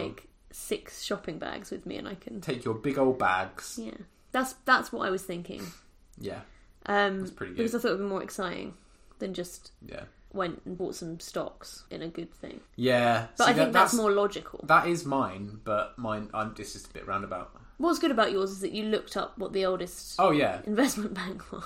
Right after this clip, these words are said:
Speaker 1: I, I did actually look something up for that one.
Speaker 2: You
Speaker 1: Um,
Speaker 2: looked stuff up for the other ones, didn't you?
Speaker 1: Not so much.
Speaker 2: Oh.
Speaker 1: Definitely not for the penny farthing. I did
Speaker 2: No.
Speaker 1: look up a little bit about Carthage, but only so I could get the definite dates down.
Speaker 2: I, I looked stuff up because I like,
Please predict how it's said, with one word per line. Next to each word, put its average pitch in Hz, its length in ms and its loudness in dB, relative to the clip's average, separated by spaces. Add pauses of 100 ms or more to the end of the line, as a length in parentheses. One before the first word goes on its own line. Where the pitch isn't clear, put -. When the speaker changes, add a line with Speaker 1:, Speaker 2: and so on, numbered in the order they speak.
Speaker 1:
I, 135 280 4
I - 40 4
did 143 160 4
actually 135 280 2
look 113 140 -2
something 107 240 -6
up - 80 -8
for - 100 -10
that 92 160 -4
one. 95 220 -12 (240)
Speaker 2:
You 113 60 -2
Speaker 1:
Um, 101 60 2 (100)
Speaker 2:
looked 98 140 0
stuff 254 220 0
up - 140 -4
for - 60 -14
the 196 100 -4
other 214 120 -6
ones, 240 160 -8
didn't 320 160 -10
you? 381 80 -10 (180)
Speaker 1:
Not 131 180 -6
so - 140 -6
much. - 460 -6 (180)
Speaker 2:
Oh. 104 220 -10 (300)
Speaker 1:
Definitely 123 380 -2
not 98 220 -6
for - 100 -12
the 98 360 -8
penny 101 220 -10
farthing. 95 420 -6 (760)
I 120 100 4
did 107 180 4
Speaker 2:
No. - 40 4
Speaker 1:
look - 160 2
up 143 140 4
a 127 40 2
little 123 280 0
bit 101 140 0
about 98 280 -2
Carthage, 98 400 -4
but 110 80 -6
only 98 120 -6
so 98 100 -10
I 90 40 -8
could - 80 -16
get - 120 -10
the 98 60 -12
definite - 420 -10
dates 85 300 -8
down. 80 280 -12 (300)
Speaker 2:
I, 302 300 6
I 269 120 6
looked 302 200 4
stuff 247 220 0
up 240 120 4
because 208 240 -2
I 220 80 4
like, 220 240 2